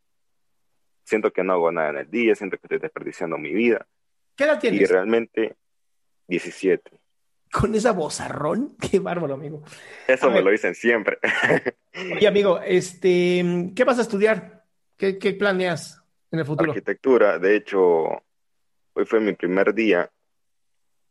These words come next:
Speaker 1: en la universidad.
Speaker 2: Ok, ¿y te gustó?
Speaker 1: Mm, sí.
Speaker 2: ¿Y pudiste
Speaker 1: La cagada
Speaker 2: prestar
Speaker 1: es que en
Speaker 2: atención?
Speaker 1: línea. En clase, solo fue una clase, así que algo así.
Speaker 2: Entonces sí lo lograste.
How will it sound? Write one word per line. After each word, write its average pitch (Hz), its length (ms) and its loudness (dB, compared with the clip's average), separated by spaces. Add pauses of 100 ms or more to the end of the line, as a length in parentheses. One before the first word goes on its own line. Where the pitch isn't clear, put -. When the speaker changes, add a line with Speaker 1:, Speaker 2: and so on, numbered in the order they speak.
(340)
Speaker 1:
en 95 220 0
la 90 60 2
universidad. 87 640 -2 (420)
Speaker 2:
Ok, 196 200 -6 (380)
¿y 175 80 -6
te 185 80 0
gustó? 233 480 -2 (1500)
Speaker 1:
Mm, 92 500 -2 (120)
sí. 120 340 -2 (480)
Speaker 2:
¿Y 185 80 -4
pudiste 185 320 2
Speaker 1:
La 87 60 2
cagada 98 200 4
Speaker 2:
prestar - 40 -10 (100)
Speaker 1:
es - 60 0
que - 80 -4
en 95 80 -2
Speaker 2:
atención? - 0 -
Speaker 1:
línea. 90 300 -2 (2000)
En 95 180 -2
clase, 147 1120 0 (120)
solo 131 280 2
fue 131 140 0
una 107 180 0
clase, 104 420 2
así 101 180 -10
que 90 480 2 (200)
algo 98 240 0
así. 85 240 -10 (720)
Speaker 2:
Entonces 170 220 -4
sí 196 60 2
lo 214 100 4
lograste. 175 440 0